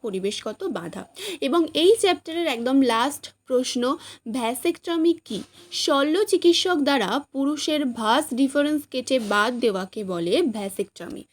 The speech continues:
এই চ্যাপ্টার থেকে তোমাদের এই কটা প্রশ্নই থাকলো। এরপর আমি চলে যাব পরের চ্যাপ্টারে, কিন্তু তার আগে বলবো এই চ্যানেলে কিন্তু তোমাদের শুধুমাত্র ইভিএস নয়, তোমরা হিস্ট্রি, পলিটিক্যাল সায়েন্স,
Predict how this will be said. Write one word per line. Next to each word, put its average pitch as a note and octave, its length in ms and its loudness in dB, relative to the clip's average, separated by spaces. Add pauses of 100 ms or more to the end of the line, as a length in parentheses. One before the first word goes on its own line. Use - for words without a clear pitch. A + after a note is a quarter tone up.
(160)
এই E4 180 4
চ্যাপ্টার B3+ 420 -2
থেকে C4 160 -4
তোমাদের A3+ 420 -2
এই A3+ 220 -2
কটা A3+ 180 -6
প্রশ্নই B3+ 420 -4
থাকলো। D4+ 420 -2 (120)
এরপর C#4+ 320 -2
আমি A#3+ 160 0
চলে G3+ 240 -4
যাব A3+ 200 -4
পরের G#3+ 420 -6
চ্যাপ্টারে, G3 460 -14
কিন্তু C#4+ 180 -4
তার G#3 240 -6
আগে A3+ 180 -4
বলবো G#3+ 540 -2 (480)
এই D4 220 -2
চ্যানেলে B3+ 340 -2
কিন্তু C4 220 -2
তোমাদের A#3 280 -2
শুধুমাত্র A#3 520 -4
ইভিএস A3+ 480 -2
নয়, A3+ 240 -6
তোমরা G#3+ 220 -4
হিস্ট্রি, A3+ 640 -4
পলিটিক্যাল A3+ 540 -6
সায়েন্স, A#3 300 -4